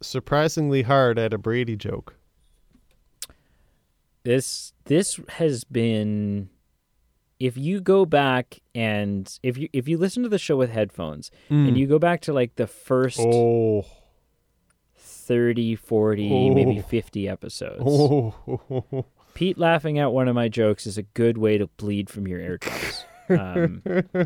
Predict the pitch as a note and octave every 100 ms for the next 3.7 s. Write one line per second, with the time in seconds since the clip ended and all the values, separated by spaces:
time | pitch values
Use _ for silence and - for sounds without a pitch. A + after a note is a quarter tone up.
0 | E3 E3 F#3+ C3+ - E3+ E3+ - G3 G#3+
1 | G#3 F3 C#3+ C3+ C3+ C3 B2 - A2 A2+
2 | G2+ G#2 G#2 B2 G#2 G2 G2 G#2 F#2 G#2
3 | G2+ F#2+ F#2+ - G2 F#2+